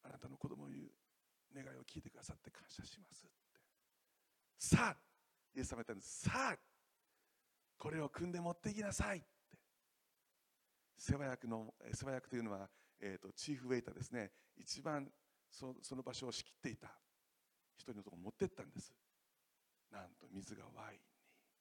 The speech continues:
それもただのワインじゃない。最上級のワインに変わっていたんですね。世話役が、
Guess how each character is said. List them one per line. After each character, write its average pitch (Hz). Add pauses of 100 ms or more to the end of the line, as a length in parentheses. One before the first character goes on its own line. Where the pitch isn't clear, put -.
(600)
そ -
れ 120
も 101
た -
だ 120
の 98
ワ 98
イ 101
ン 98
じ -
ゃ -
な -
い。 - (340)
最 147
上 139
級 -
の 104
ワ 113
イ 113
ン 104
に 101
変 117
わ 120
っ -
て 113
い 101
た 110
ん 101
で 98
す -
ね。 120 (560)
世 131
話 120
役 110
が、 107